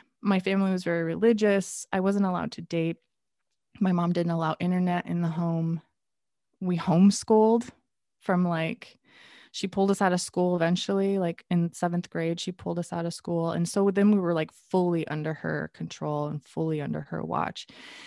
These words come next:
And it just, it, it was normal to not make a move without our mother's permission or express command. And so when it came time for me to do normal things, like go off to college or whatever it was,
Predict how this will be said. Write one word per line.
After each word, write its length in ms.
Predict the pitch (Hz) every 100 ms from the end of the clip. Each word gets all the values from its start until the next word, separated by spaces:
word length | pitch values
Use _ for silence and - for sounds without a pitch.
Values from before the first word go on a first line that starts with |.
| - -
And 100 | 226
it 100 | 214
just, 200 | 240 - -
it, 180 | -
it 40 | 226
was 220 | 220 208
normal 640 | 208 214 220 240 247 247 240
to 160 | 233
not 420 | 208 202 190 185
make 200 | 185 180
a 60 | 185
move 480 | 175 180 180 170 165
without 340 | 165 165 160
our 100 | 160
mother's 380 | 160 160 156 -
permission 540 | - 180 180 - 165
or 340 | 156 160 156 - _ _
express 560 | 160 - - 156 156 -
command. 600 | - 156 - - 180 - _ _ _ _ _ _ _ _ -
And 140 | 202
so 460 | 185 190 180 175 180 - - - - - _ _ _ _ _
when 180 | 233 240
it 40 |
came 140 | 254 247
time 240 | 247 226
for 140 | 233 226
me 260 | 202 190
to 560 | 185 196 185 180 175 175 - _ _ _ _ _ -
do 160 | 208 190
normal 300 | 180 170 160
things, 560 | 240 262 208 185 180
like 480 | - - - - - _ _ _
go 100 | 185
off 160 | 170 170
to 60 | -
college 640 | - 240 220 190 180 180
or 160 | 170 170
whatever 380 | 175 170 170
it 80 | -
was, 480 | 185 180 170 170